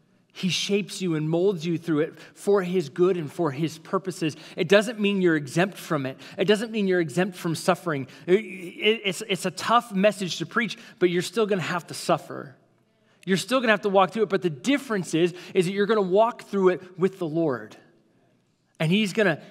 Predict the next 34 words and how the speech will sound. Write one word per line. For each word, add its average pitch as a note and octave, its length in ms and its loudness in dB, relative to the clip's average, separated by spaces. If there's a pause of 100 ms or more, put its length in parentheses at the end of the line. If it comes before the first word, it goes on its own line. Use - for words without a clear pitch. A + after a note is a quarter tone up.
(100)
he's G#3+ 200 -2
gonna F#3 160 2
change B3+ 760 -2
you E3 340 0
in E3 200 -2
such G#3 360 -4
a A3 60 0
way C3+ 560 -2 (680)
that F3+ 160 2
it's D#3+ 260 0
used F#3+ 460 -2
for E3 240 -2
his C#3 300 -4
good. A#2 380 -6 (1040)
That's F#3+ 600 -2 (240)
the D#3+ 80 0
point. D3+ 560 -6 (360)
And D#3 120 -2
that's G3 240 2
the G3 80 -4
point A3 420 -4
with D3+ 320 -2 (160)
this D3 160 -6
happening F#3 460 -2
in C#3 100 -6
Genesis A3 640 -4
and C#3+ 140 -6
this D3+ 120 -6
being D3 260 -4
carried D3+ 320 -4
straight F#3 440 -4
over E3 300 -2
into D#3 280 -6
Exodus C#3+ 440 -8